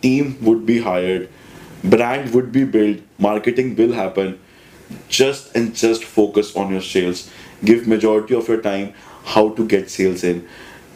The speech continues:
If your sales would be there, the rest of the things will follow. Like Steve Jobs first sold stuff and then created a brand of Apple, right?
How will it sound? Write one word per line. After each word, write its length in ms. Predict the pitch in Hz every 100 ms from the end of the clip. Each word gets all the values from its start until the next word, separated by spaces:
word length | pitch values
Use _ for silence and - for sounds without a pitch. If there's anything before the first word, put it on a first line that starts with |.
| -
If 140 | 113
your 80 | 123
sales 340 | - 127 135 135
would 160 | 120
be 80 | 123
there, 380 | 110 104 98 101 _ _ - - - - -
the 60 | 120
rest 320 | 123 127 -
of 80 | 120
the 120 | 120
things 320 | 113 107 104
will 200 | - 107
follow. 520 | 104 - 101 92 80 - - - - - -
Like 320 | 90 107 113
Steve 360 | - 113 117 110
Jobs 300 | 117 117 - -
first 400 | - 113 113 - _ - - -
sold 600 | - - 131 127 135 127
stuff 380 | - - 104 101
and 220 | 101 101
then 220 | 101 101 104
created 380 | 104 95 92
a 40 | 87
brand 320 | 85 82 82
of 220 | 85 -
Apple, 240 | 85 - 78
right? 240 | 82 104